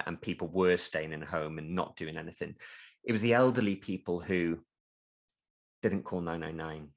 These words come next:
didn't seek medical attention because they didn't want to put people out, and they were the, the, the poorly people, they were the ill people, the people that needed the, the, the help. Um, this last six months has been business as usual,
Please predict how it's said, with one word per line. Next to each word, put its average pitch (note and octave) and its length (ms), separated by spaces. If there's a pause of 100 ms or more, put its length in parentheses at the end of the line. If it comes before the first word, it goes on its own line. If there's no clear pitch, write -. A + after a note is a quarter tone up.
(360)
didn't G2+ 220
seek - 260
medical E2 380
attention D#2+ 600 (600)
because F#2 560 (180)
they G2+ 80
didn't G2 240
want F#2+ 200
to - 80
put - 220
people - 300
out, F#2 240
and F2+ 80
they G2+ 140
were F#2+ 100
the, F2+ 400 (120)
the, F2 360 (800)
the - 80
poorly E2+ 340
people, E2+ 300
they F#2+ 160
were F#2+ 100
the F2 140
ill F2 120
people, E2+ 320
the - 60
people F2 300
that F2 100
needed F2+ 480 (140)
the, - 100 (100)
the, E2+ 220 (140)
the E2 80
help. D#2+ 320 (460)
Um, F#2 520 (880)
this F#2+ 200
last - 240
six - 240
months D#2+ 340
has D2+ 140
been D2+ 420 (180)
business D#2 400
as - 140
usual, D#2 500